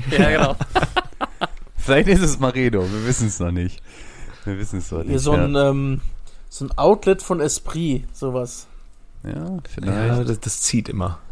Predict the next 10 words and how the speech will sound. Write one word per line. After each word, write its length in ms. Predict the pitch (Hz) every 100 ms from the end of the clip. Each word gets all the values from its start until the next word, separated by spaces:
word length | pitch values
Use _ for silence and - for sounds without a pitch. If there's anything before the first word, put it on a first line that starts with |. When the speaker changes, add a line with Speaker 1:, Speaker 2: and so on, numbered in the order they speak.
| -
Speaker 4:
ja. 200 | - 101 - - -
Speaker 2:
Ja. 180 | 80 82 - - - - - - - - -
Naja, 240 | 120 123 120
ich 120 | 139
wollte 220 | 170 170
nur 140 | 180 180
kurz 180 | 170
davon 300 | - 147 151
berichten, 720 | 143 135 - - 127 127 123 -
ähm, 520 | 104 104 101 101